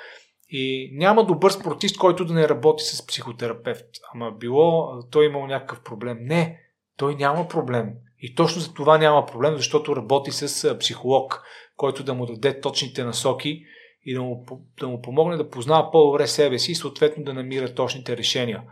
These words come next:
Нямам тази възможност. А, имам познат,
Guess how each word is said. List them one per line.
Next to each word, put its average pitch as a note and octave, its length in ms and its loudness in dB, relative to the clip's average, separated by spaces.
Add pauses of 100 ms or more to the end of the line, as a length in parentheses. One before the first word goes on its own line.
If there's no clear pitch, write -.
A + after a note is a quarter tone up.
(640)
Нямам D#3+ 340 6
тази D#3+ 260 6
възможност. C3 960 -2
А, C#3 420 -6 (260)
имам D#3+ 360 4
познат, C#3+ 600 4